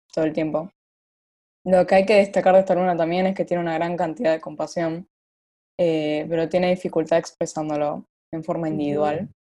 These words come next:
Speaker 1: Eh, tu luna después está en la casa doce, que es la de Piscis,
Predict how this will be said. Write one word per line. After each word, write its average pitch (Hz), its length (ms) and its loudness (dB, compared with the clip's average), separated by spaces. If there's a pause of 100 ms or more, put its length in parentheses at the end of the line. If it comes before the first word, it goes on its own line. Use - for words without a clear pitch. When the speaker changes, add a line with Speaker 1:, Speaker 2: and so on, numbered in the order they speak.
(840)
Speaker 1:
Eh, 170 640 2
tu 190 100 2
luna 226 300 6
después 226 320 0
está 208 180 -2
en 196 60 2
la 190 120 2
casa 185 280 -2
doce, 196 640 4
que 160 200 0
es 175 80 -6
la 170 100 -2
de 160 160 -2
Piscis, 196 720 -6